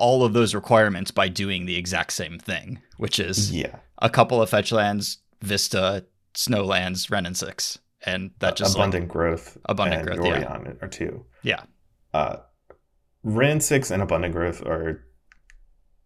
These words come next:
Speaker 2: honestly, it's mostly Wrenn and Six is the huge offender
Speaker 1: Mm-hmm.
Speaker 2: for this kind of Yorion as well, 'cause it allows you to pack so much value once you do, like, kinda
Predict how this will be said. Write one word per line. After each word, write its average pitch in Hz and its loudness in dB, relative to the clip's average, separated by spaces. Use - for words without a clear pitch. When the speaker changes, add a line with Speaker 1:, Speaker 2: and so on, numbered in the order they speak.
Speaker 2:
honestly, 113 6
it's 87 -2
mostly 90 -2
Wrenn 85 -4
and 87 -6
Six 90 -2
is 90 -4
the 90 -4
huge 82 -4
offender 90 -4
Speaker 1:
Mm-hmm. 98 -2
Speaker 2:
for 104 -2
this 98 -2
kind 98 4
of 95 0
Yorion 95 2
as 87 -6
well, 87 0
'cause 92 -6
it 82 -4
allows 85 -2
you 87 -10
to 87 -6
pack - -4
so 82 -6
much 80 -6
value 80 -4
once 82 -10
you 80 -8
do, 80 -6
like, 82 -8
kinda 82 -6